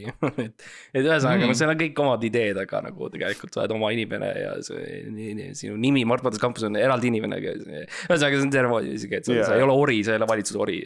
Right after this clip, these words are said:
Speaker 1: Ühesõnaga,
Speaker 3: Okei.
Speaker 1: jah.
Speaker 3: No see on ka asi, mida, noh, niimoodi, see on see osa, mida, äh, ka antakse nagu,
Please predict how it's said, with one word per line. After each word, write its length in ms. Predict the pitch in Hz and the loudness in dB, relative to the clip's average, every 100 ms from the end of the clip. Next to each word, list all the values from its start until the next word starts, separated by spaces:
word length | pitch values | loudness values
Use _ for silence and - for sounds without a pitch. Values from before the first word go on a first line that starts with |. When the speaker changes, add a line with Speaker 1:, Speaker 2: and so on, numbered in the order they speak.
| 110 | -4
Speaker 1:
Ühesõnaga, 580 | 156 156 131 104 - 110 - 101 | 0 2 2 -2 -6 -12 -10 -12
Speaker 3:
Okei. 340 | - - - - - | -12 -12 -12 -12 -14
Speaker 1:
jah. 180 | - - _ - - | -16 -18 _ -20 -4
Speaker 3:
No 120 | 233 - | 0 0
see 200 | - 220 | 4 2
on 80 | 147 | 4
ka 120 | 160 | 2
asi, 240 | 160 147 180 - | 2 0 -4 -6
mida, 240 | 123 127 | 0 0
noh, 140 | 123 120 | 0 0
niimoodi, 460 | 135 104 78 - 120 | 0 2 0 -2 -2
see 180 | - 156 | 2 2
on 140 | 117 | 2
see 180 | - 123 | 2 4
osa, 240 | 110 113 | 4 0
mida, 320 | 90 90 92 98 - - - _ 101 | -4 -2 -2 -2 -6 -20 -20 _ 2
äh, 300 | 101 92 87 | 4 2 2
ka 240 | 98 95 | 2 4
antakse 540 | 104 98 87 - 90 90 | 2 0 -4 -2 -2 -2
nagu, 320 | 87 - | -6 -6